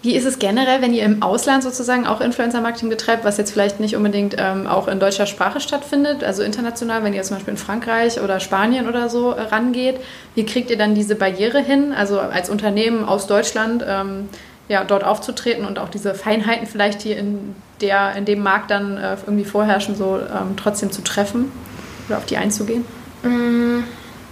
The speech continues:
Speaker 2: also wir kommunizieren mit denen größtenteils auf Englisch
Speaker 1: Mhm.
Speaker 2: und schicken denen aber halt unsere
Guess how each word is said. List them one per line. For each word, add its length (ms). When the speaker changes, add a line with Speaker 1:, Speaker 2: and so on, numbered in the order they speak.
Speaker 2:
also 680
wir 460
kommunizieren 640
mit 160
denen 480
größtenteils 960
auf 340
Englisch 600
Speaker 1:
Mhm. 180
Speaker 2:
und 460
schicken 340
denen 220
aber 300
halt 200
unsere 800